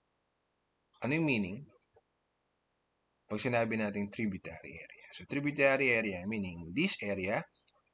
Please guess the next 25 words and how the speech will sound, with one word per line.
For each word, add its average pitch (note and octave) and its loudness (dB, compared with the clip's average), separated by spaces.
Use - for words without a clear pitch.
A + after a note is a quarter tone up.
all D#3 8
loads, C#3 6
okay, G2+ 0
on G2+ 0
this C#3+ -2
area G#2 -2
will G#2 -2
be G2+ -4
carried G#2 0
by F#2 -4
the G#2 2
beam G2 0
C - -6
G. - -12
Okay. B2 -4
So, - -14
paano G#2 -2
ba A#2+ -2
natin B2 0
nalaman A#2 -4
na G2+ 0
ganito A#2+ -2
yung B2 2
tributary G2+ 0
area F2 -8